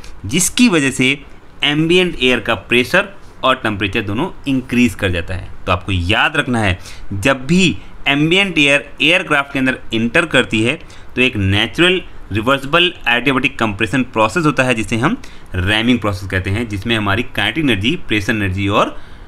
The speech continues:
enthalpy में convert हो जाती है। तो simple air cooling system का पहला process होगा ramming process, that is called process one to two,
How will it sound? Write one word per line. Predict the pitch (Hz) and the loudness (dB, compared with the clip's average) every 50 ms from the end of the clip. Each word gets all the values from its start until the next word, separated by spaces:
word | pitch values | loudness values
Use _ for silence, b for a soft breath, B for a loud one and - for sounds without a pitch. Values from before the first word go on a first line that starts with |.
| B B - | B B -6
enthalpy | - 113 107 98 104 98 95 104 104 | -4 -4 -2 -2 -2 -2 0 0 0
में | 110 127 190 269 - - - - - - | 2 0 0 0 -4 -8 -10 -10 -4 -2
convert | 170 165 165 151 131 | -2 0 2 2 2
हो | 117 104 | 4 4
जाती | 101 95 87 90 87 | 2 2 2 0 -2
है। | 82 82 - - B B B B B B - | -2 -4 -6 -10 B B B B B B -6
तो | 104 | -6
simple | 92 - - 143 151 165 160 - 185 185 185 185 - - - - | -4 2 4 4 4 4 2 2 2 2 2 2 -2 -4 -2 0
air | 143 151 151 151 151 | 2 4 4 2 0
cooling | 147 - 139 143 139 139 | 0 2 2 2 2 2
system | - 131 - - 135 127 | -2 -4 -2 0 0 0
का | 120 131 120 | 2 0 0
पहला | - - - - 131 135 165 196 196 | 0 -2 -2 0 0 2 2 2 2
process | - 160 151 143 151 139 | 4 2 4 4 4 2
होगा | 127 123 101 110 127 160 B B B B B B - | 2 4 4 4 2 2 B B B B B B -2
ramming | 98 95 92 92 104 123 143 156 165 170 151 | 2 2 4 4 4 4 4 4 4 4 4
process, | 135 120 104 92 - 110 139 180 - B B B B B - - 85 | 2 2 2 4 4 2 2 2 0 B B B B B -10 -10 -4
that | 85 120 117 123 - | 0 2 2 2 2
is | 147 139 - | 0 0 0
called | - 117 107 110 143 160 - - - - - - | 0 2 2 2 2 0 -4 -10 -12 -12 -4 0
process | 117 113 110 110 - 143 151 147 - 90 82 82 85 123 | 2 2 4 4 4 2 2 2 0 -4 -4 -2 0 2
one | 139 151 151 | 2 2 2
to | - 113 87 | 2 0 0
two, | - 90 | -2 -4